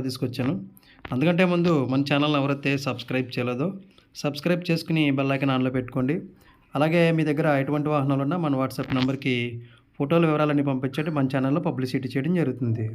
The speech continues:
ఫ్రెండ్స్, వీడియో అయితే పూర్తిగా చూడండి. వివరాలన్నీ తెలుసుకున్నాకే ఓనర్కి అయితే ఫోన్ చేయండి, ఊరికే టైంపాస్ కాల్ చేయకండి. ఫస్ట్ అయితే మీరు ఒక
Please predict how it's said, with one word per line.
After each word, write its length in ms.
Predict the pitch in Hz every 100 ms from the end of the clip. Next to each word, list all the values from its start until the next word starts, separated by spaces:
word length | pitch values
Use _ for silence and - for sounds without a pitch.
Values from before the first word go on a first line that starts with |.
| - - _ _ - - - _
ఫ్రెండ్స్, 300 | - 180 185 165 151 147
వీడియో 200 | 160 170
అయితే 140 | 170 165
పూర్తిగా 340 | 143 143 147 143
చూడండి. 260 | 135 131 156
వివరాలన్నీ 400 | 143 147 156 147 143
తెలుసుకున్నాకే 500 | 131 - 127 127 - 185
ఓనర్కి 280 | 147 139 139
అయితే 120 | 135 175 170
ఫోన్ 160 | 135 131
చేయండి, 260 | 127 131 190 - - - - 143
ఊరికే 200 | 139 160
టైంపాస్ 320 | 143 139 143 143
కాల్ 140 | 135 135
చేయకండి. 320 | 131 131 135 - - - -
ఫస్ట్ 200 | 156 196
అయితే 120 | 196 190
మీరు 100 |
ఒక 60 | 180